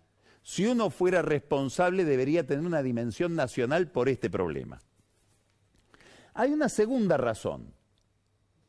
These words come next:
Santa Fe es una base principal del negocio agropecuario, que es el negocio argentino.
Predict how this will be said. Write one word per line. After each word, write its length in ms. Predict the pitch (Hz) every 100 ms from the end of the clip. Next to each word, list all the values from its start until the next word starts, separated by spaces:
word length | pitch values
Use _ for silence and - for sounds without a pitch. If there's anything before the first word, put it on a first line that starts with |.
| _ _ _ _ _ _
Santa 600 | - - 269 277 - 185
Fe 420 | - 160 135 165 _ _ _ _ _ _ _ _
es 280 | - 196 -
una 180 | 208 165
base 320 | 196 196 196
principal 760 | 143 240 247 220 208 156 196 196
del 200 | 170 143
negocio 360 | 151 185 196
agropecuario, 800 | 156 143 135 135 185 208 202 151
que 220 | 190 269
es 120 | 262
el 140 | 185 147
negocio 380 | 131 127 - 104
argentino. 640 | 95 92 82 71 65